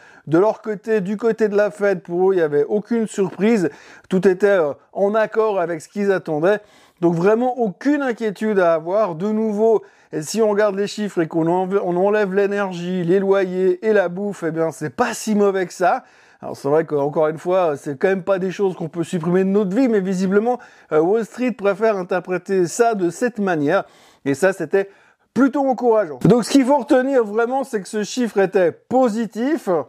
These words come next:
selon les interprétations qu'on en fait. Alors effectivement, maintenant, si vous lisez la presse de ce week-end, eh bien, vous verrez qu'il y a quand même pas mal de gens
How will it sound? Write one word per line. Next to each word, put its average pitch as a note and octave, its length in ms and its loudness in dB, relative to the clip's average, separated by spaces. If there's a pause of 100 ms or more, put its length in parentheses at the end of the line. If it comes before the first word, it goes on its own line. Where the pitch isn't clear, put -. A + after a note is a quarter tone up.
(140)
selon G#3 380 0
les G3 140 -2
interprétations F3+ 840 -2
qu'on D#3+ 180 -2
en D3 120 -2
fait. A#3 300 0 (340)
Alors C#3+ 240 2
effectivement, G#3 760 -4
maintenant, G3+ 280 -4
si - 180 -10
vous D#3+ 160 -4
lisez F#3+ 300 0
la G#3 140 2
presse F#3 340 -4
de F3 160 -4
ce F3 160 -12
week-end, F3+ 400 0
eh F3 100 -2
bien, F3 140 0
vous F#3 140 -2
verrez E3+ 260 2
qu'il G3 100 -4
y - 20 2
a E3 40 -2
quand F3+ 100 -2
même G#3+ 180 0
pas A3+ 160 2
mal C4 220 -4
de F#3+ 160 -2
gens G#3 260 0